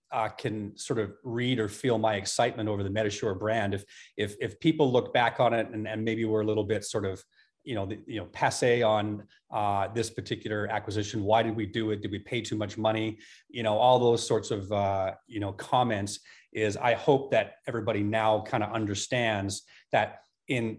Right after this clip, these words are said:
less than six months, where we have taken Medisure. And, um, it's going to be a very interesting brand. Uh, and, and again, this is not just about Canada, because one of the initiatives for, uh, the Medisure team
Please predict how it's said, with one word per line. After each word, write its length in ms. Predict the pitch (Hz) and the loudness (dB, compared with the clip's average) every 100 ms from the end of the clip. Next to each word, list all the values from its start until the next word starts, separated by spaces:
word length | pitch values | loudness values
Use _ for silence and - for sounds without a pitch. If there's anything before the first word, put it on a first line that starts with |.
| - | -8
less 480 | 127 123 156 170 - | -2 4 4 2 0
than 260 | 143 123 | 0 2
six 400 | 110 - 143 - | 0 -2 -2 0
months, 720 | 123 120 98 101 - - - _ _ _ _ _ | 2 2 2 -4 -8 -10 -14 _ _ _ _ _
where 360 | 117 120 131 127 | -4 2 6 6
we 200 | 120 120 | 4 2
have 180 | 110 - | 0 -2
taken 580 | 135 123 123 101 101 - | -2 -2 0 0 -2 -6
Medisure. 640 | 107 110 107 - 95 87 101 - _ - | -2 0 0 -4 -8 -8 -12 -20 _ -2
And, 420 | 113 107 104 104 | 2 2 0 -2
um, 420 | 110 107 101 101 | 0 2 2 0
it's 180 | 160 147 | -2 -2
going 240 | - 143 135 | 2 2 4
to 60 | |
be 340 | 107 117 113 110 | 2 -2 -4 -6
a 60 | |
very 720 | 107 101 101 110 113 117 117 - - | -8 -6 -2 2 2 0 -4 -10 -8
interesting 640 | 104 - 110 - 107 104 | -8 -6 -10 -6 -4 -4
brand. 600 | 101 107 107 92 92 101 _ - _ | -2 -2 -2 -4 -6 -10 _ -20 _
Uh, 160 | 107 104 | -4 -2
and, 140 | 110 113 | -4 -6
and 100 | 110 | -4
again, 460 | 110 107 175 170 120 | -4 2 4 6 4
this 120 | 113 | 0
is 120 | 117 | 0
not 260 | 120 131 - | 2 2 2
just 180 | 135 - | -2 2
about 280 | 135 123 | 2 2
Canada, 460 | - 151 151 107 87 - _ - | 2 2 4 2 -2 -8 _ -12
because 240 | 101 104 | -6 -4
one 180 | 113 127 | 2 4
of 80 | 131 | 4
the 100 | 117 | 2
initiatives 500 | 110 170 - 143 - | 0 0 0 0 0
for, 340 | 113 104 101 - | -2 -2 -2 -4
uh, 200 | 113 104 - | -4 -4 -4
the 40 | |
Medisure 420 | 104 120 143 117 101 | -2 -2 0 -2 -4
team 440 | - 104 98 98 | -4 -2 -2 -6